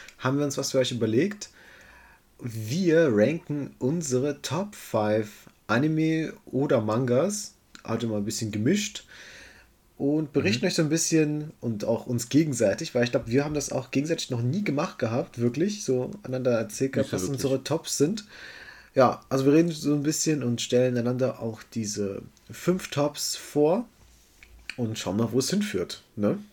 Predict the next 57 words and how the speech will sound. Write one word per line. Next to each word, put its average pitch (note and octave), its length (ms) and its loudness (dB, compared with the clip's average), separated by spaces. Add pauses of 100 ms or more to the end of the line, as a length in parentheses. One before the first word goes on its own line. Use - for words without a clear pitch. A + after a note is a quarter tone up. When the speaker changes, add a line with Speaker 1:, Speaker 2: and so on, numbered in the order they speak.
(140)
Speaker 2:
Ich C#3+ 260 -4
gehe F3+ 180 12
mal D#3+ 160 8
davon C3+ 360 2
aus, C3 240 0
dass - 240 -4
diese, G#2+ 600 2
äh, A2 160 2
Podcast-Folge A2+ 880 0
auch G#2 180 -2
irgendwas A#2+ 420 0
mit, A#2 320 -4
äh, A2 220 2
zehn, C3+ 580 4
bla B2 180 6
bla B2 80 6
bla, A2 220 6
Anime, A2+ 380 -2
Manga, A2+ 380 2
weiß A#2 140 2
ich A2+ 60 -10
noch A2+ 60 -4
nicht A2 140 -6
ganz, A2+ 180 0
aber A2 140 0
auf A2 80 -2
jeden C3 120 -2
Fall A#2+ 120 -4
mit G#2+ 160 -4
zehn A#2+ 300 -2
sein G2+ 260 0
wird, G2+ 180 -2 (440)
äh, G#2 340 2
weil A#2+ 200 2
ich - 320 -4
sehr B2 440 6
stark G#2 380 2
davon G#2 300 -4
ausgehe, A2+ 360 -2
dass G#2+ 200 -4
wir A2 100 -6
keine E3+ 320 0
Überschneidungen G2+ 640 0
in G#2 80 -8
unseren F#2+ 240 -8
Top - 200 -20
fünf G2+ 220 -10
haben. G#2 180 -2 (240)
Das C3 100 0
ist C3 60 2
Speaker 1:
Wohl C#3+ 80 12
Speaker 2:
ja C3+ 60 8
auch - 20 2
Speaker 1:
kaum. A#2+ 160 10
Speaker 2:
der G2+ 80 2
Grund, G#2+ 320 -6 (340)
äh, G#2+ 400 2